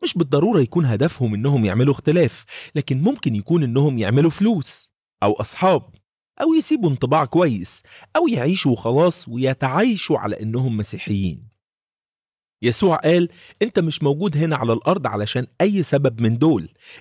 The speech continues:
أنت موجود علشان تعمل اختلاف". هل أنت بتعمل كده؟ هل بتغير نكهة العالم اللي حواليك؟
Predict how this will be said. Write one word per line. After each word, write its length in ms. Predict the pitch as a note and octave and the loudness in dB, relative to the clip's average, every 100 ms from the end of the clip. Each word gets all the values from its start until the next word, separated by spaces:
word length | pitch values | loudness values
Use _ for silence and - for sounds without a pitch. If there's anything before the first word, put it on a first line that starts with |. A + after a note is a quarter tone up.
| D#3+ | -4
أنت 180 | C#3 | -2
موجود 400 | A#2 A2 A#2+ F#3+ | 2 0 2 -2
علشان 520 | - G2+ G2+ A2 G#2+ - | -2 -6 -6 -6 -6 0
تعمل 380 | F#3 C3+ G#2 | 0 2 -2
اختلاف". 720 | F2+ - - A2 - - - _ _ _ _ _ _ _ | -4 -2 2 2 0 -8 -20 _ _ _ _ _ _ _
هل 140 | F#3+ | 0
أنت 160 | F3+ C3 | 2 0
بتعمل 360 | - D3 B2+ | 0 2 2
كده؟ 320 | A#2 D#3 D#3 D#3+ _ _ _ _ _ _ | 2 0 0 -4 _ _ _ _ _ _
هل 120 | - A3 | -2 0
بتغير 560 | D#3+ A#2+ D#3+ E3+ B2 | 0 2 2 2 2
نكهة 380 | C3 D3 B2+ B2 A2 | 0 -2 -2 -2 -2
العالم 460 | G2 A2 C3+ A2+ | 0 0 0 0
اللي 140 | G2 E2+ | -2 -6
حواليك؟ 640 | - G2 A2+ E3 - - | -4 0 2 0 -2 -20